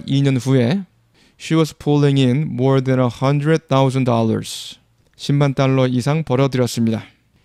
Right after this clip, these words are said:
She was pulling in 또는 she was making more than a hundred thousand dollars.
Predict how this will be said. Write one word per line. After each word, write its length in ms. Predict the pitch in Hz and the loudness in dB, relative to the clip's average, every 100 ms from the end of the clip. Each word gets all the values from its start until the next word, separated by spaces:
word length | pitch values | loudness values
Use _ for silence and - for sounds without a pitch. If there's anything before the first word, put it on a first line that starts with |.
| _ - | _ -12
She 200 | - 143 | -2 0
was 160 | 139 - | 0 -2
pulling 460 | - 139 135 131 131 | -2 0 2 2 2
in 380 | 123 104 - - _ _ _ - | 2 0 -6 -16 _ _ _ -4
또는 200 | 131 190 | -2 -2
she 220 | - 143 | -2 -2
was 200 | 135 123 | 0 -2
making 680 | 117 127 139 - 120 156 196 _ - _ 131 | -2 0 -2 0 0 0 -4 _ -20 _ -6
more 300 | 123 131 127 | -2 0 0
than 160 | 123 | 0
a 60 | 120 | -2
hundred 560 | - 135 143 147 156 | 0 0 0 0 -2
thousand 360 | - 131 127 139 | -2 -2 0 0
dollars. 640 | 123 113 110 113 - - | 0 0 -2 -4 -10 -14